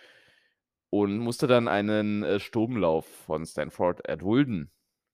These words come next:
Das hat aber überraschenderweise funktioniert, und zwar auch über beide Overtimes hinweg. Sprich, äh, das Spiel ist tatsächlich eins eins ausgegangen. Ich glaube, es waren am Ende achtundzwanzig zu acht Torschüsse für Stanford.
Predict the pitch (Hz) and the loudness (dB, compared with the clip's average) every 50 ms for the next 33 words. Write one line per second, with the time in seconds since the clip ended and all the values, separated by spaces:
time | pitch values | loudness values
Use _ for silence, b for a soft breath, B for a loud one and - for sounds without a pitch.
0 | _ _ _ _ - - 87 - - - 120 - 170 139 127 120 110 107 101 95 | _ _ _ _ -10 -10 -10 -10 -8 -8 -8 -6 -4 0 0 2 2 2 2 2
1 | 117 - - 151 127 120 117 113 113 - 123 101 - - 101 92 95 113 147 165 | 0 -2 -2 -2 0 0 -2 -2 -4 -8 -10 -8 -6 -6 -4 -4 -2 -2 -2 -4
2 | - - 78 - - - 98 87 73 101 107 104 101 98 87 87 87 101 117 113 | -4 -6 -12 -10 -6 -2 0 0 0 0 -2 -2 -4 -2 0 2 2 2 2 2
3 | 80 85 104 117 135 120 - - 117 104 110 113 120 - - 123 95 92 85 87 | 2 2 2 2 0 0 0 0 0 0 0 -2 -4 -6 -6 -6 -6 -4 -4 -4
4 | - - - - - _ _ _ - - - 104 110 113 - - - 78 92 101 | -4 -6 -10 -20 -20 _ _ _ -20 -10 -4 -4 -4 -4 -4 -8 -4 0 2 2
5 | 95 98 95 - 117 117 113 - - 101 - 127 127 127 131 101 85 98 104 - | 2 0 -2 -4 -2 -4 -4 -4 -6 -6 -6 -6 -4 -2 -2 0 0 0 -2 -2
6 | 73 120 139 135 104 - - 67 78 82 87 90 - 110 110 117 107 120 110 117 | -2 -2 -2 -2 -4 -4 -4 -6 -4 -4 -4 -6 -6 -2 -2 -2 2 2 2 2
7 | 120 117 101 110 117 107 71 - - - - 135 127 - 123 123 - 123 - - | 2 0 0 0 2 2 0 0 -2 -4 -12 -10 -4 -4 -4 -4 -6 -12 -10 -6
8 | - - - - - - - _ - 117 120 - - - 170 - - 151 - _ | -6 -4 -4 -4 -8 -10 -14 _ -4 -4 -2 -4 -4 -10 -12 -10 -10 -14 -14 _
9 | - - 135 135 135 - - 117 123 143 - - 156 147 143 - | -10 -6 -4 -4 -4 -2 -2 -2 -2 -2 -2 -2 -2 -2 -2 -4